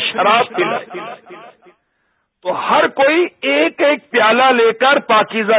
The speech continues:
شراب نوش کرے گا، یہاں تک کہ سیر ہو جائے گا تو پیالہ اس سے کہے گا، پیالہ کلام کرے گا جنتی سے، کیا کہے گا؟ "اے اللہ کے ولی، اگر آپ نے مجھ سے دودھ نوش فرما لیا تو اب شراب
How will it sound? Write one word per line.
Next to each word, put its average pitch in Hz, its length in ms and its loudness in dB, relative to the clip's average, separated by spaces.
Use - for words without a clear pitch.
شراب 196 320 2
نوش 190 360 -4
کرے 180 300 0
گا، 160 140 -4
یہاں 208 200 0
تک 214 240 -4
کہ 202 80 0
سیر 214 200 2
ہو 202 140 2
جائے 196 260 2
گا 170 160 -2
تو 247 140 0
پیالہ 240 560 2
اس 285 240 2
سے 262 140 2
کہے 208 340 2
گا، 190 100 4
پیالہ 277 440 2
کلام 285 360 2
کرے 262 240 2
گا 247 80 2
جنتی 220 540 -2
سے، 185 80 0
کیا 240 220 2
کہے 247 280 2
گا؟ 285 120 4
"اے 208 80 2
اللہ 208 340 2
کے 202 120 2
ولی، 208 600 0
اگر 233 280 2
آپ 214 440 2
نے 247 140 0
مجھ 226 320 -2
سے 240 140 4
دودھ 233 560 -4
نوش 226 320 2
فرما 202 380 2
لیا 220 320 2
تو 247 240 0
اب 226 160 2
شراب 220 400 2